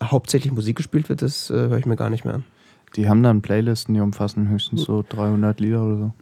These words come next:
Speaker 1: Ja, ich weiß. Das ist wu-, wundervoll.
Speaker 2: Ja, das ist so gepla-, ist so geplant. Also das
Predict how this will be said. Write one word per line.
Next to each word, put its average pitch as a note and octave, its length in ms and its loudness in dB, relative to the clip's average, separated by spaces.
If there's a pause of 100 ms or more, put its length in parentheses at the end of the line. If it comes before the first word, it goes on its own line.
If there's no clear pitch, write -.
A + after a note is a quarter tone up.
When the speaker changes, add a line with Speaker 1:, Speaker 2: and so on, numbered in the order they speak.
Speaker 1:
Ja, C3 180 4
ich B2+ 140 0
weiß. A2+ 220 0 (1200)
Das F2 80 -12
ist D2 220 -18
wu-, - 160 -4 (160)
wundervoll. A2 420 -2 (1600)
Speaker 2:
Ja, C#3 200 4
das C3 180 -4
ist C3 120 -2
so A#2+ 120 4
gepla-, G#2+ 380 0
ist A2+ 120 0
so A#2+ 260 2
geplant. A2+ 520 0
Also F#2 240 -2
das - 280 -16